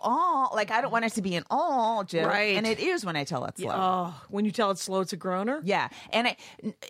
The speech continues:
Speaker 1: it's a groaner that, and the punchline doesn't, isn't worth the groan.
Speaker 2: Right. It doesn't bring it back.
Speaker 1: Right. So it
Speaker 2: Oh.
Speaker 1: kinda stops momentum, which
Speaker 2: Yep.
Speaker 1: is why I tell it fast.
Speaker 2: Yep.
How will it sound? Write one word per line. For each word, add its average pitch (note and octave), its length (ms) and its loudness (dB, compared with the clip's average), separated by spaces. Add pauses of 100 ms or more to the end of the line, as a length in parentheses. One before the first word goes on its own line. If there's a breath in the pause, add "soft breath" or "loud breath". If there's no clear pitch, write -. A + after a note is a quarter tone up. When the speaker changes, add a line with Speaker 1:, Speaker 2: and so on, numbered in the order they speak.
Speaker 1:
it's A#3+ 180 0
a B3+ 80 4
groaner D#4+ 540 2
that, F#3+ 340 0
and F#3 240 0
the F3 60 -2
punchline A3+ 540 0
doesn't, E3 420 -2
isn't E3 300 -2
worth D#3+ 280 0
the C#3+ 100 -2
groan. C#3+ 580 -2 (140)
Speaker 2:
Right. F#3+ 420 0 (120)
It G3 140 0
doesn't G#3+ 300 2
bring F3+ 160 -2
it D#3+ 100 -6
back. - 480 -6
Speaker 1:
Right. C#3 320 0
So - 420 0
it G#3+ 40 2
Speaker 2:
Oh. - 0 -
Speaker 1:
kinda A3 300 0
stops - 460 0
momentum, B2+ 580 -4
which D#3 100 2
Speaker 2:
Yep. B3 80 4
Speaker 1:
is E3 100 -2
why D3+ 120 4
I C3+ 40 2
tell B2 240 0
it A2+ 100 -8
fast. - 460 -12
Speaker 2:
Yep. G2+ 240 0